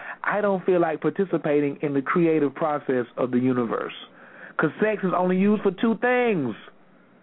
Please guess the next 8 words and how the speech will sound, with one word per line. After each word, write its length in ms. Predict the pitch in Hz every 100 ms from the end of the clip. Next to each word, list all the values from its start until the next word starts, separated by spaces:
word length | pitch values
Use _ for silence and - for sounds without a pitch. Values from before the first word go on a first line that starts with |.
| _ _
What 160 | 185 208
is 120 | 185 214
sex 160 | 185 156
used 300 | 180 175 156
for? 340 | 156 123 98 - - _ -
Healing 500 | 220 240 240 233 226 -
and 160 | 170 160
manifesting. 960 | 175 180 175 160 170 151 131 113 107